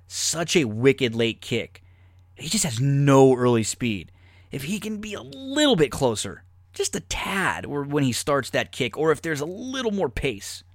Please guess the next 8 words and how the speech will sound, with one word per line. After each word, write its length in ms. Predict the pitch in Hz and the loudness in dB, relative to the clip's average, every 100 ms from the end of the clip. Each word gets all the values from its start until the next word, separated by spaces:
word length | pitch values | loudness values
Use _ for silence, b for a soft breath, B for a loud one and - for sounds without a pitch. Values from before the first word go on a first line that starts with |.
| _ _ - | _ _ -16
to 100 | - | -8
run 200 | 135 120 | -4 -4
at. 160 | 92 - _ _ _ _ _ _ _ _ _ _ _ _ - _ _ _ _ _ _ _ _ _ _ _ _ _ _ _ _ _ | -6 -12 _ _ _ _ _ _ _ _ _ _ _ _ -20 _ _ _ _ _ _ _ _ _ _ _ _ _ _ _ _ _
We 680 | - 160 156 147 143 139 135 b b b b b _ _ _ _ _ _ | -6 -2 2 2 0 -2 -4 b b b b b _ _ _ _ _ _
look 240 | 131 143 139 | -6 -4 -2
at 100 | 131 | 2
No 220 | 131 135 | 4 4
Word, 480 | 117 123 113 60 | 4 0 0 -6